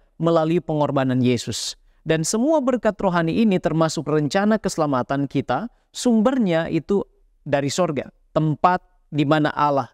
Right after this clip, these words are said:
bertata. Nah, kemudian mengapa Allah disebut Bapa?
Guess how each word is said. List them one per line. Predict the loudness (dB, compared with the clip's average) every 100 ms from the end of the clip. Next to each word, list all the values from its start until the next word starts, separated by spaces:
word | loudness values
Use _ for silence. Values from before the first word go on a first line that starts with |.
| -8
bertata. | -6 -4 -4 -4 -8 -12 _ _ _ -4
Nah, | -2
kemudian | 0 2 2 0
mengapa | 0 2 2 0
Allah | 0 2 2 0
disebut | 0 -2 -2 -2
Bapa? | -2 -2 -2 -4 -4